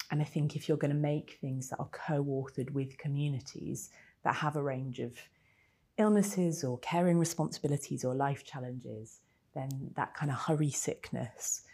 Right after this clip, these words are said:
means that artists can't do that kind of work. And then I guess the, the last thing that it made me think of is about how we think about artists as not being in their communities. We go, "Oh,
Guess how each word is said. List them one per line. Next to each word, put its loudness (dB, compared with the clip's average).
means 0
that 0
artists -6
can't -4
do -4
that -2
kind -6
of -10
work. 0
And 6
then 8
I 8
guess 2
the, 4
the 6
last 6
thing -2
that -2
it -2
made -2
me -2
think -6
of -4
is -4
about 0
how -2
we -2
think -2
about 0
artists 0
as 2
not 0
being 2
in 2
their 2
communities. 0
We 6
go, 10
"Oh, 8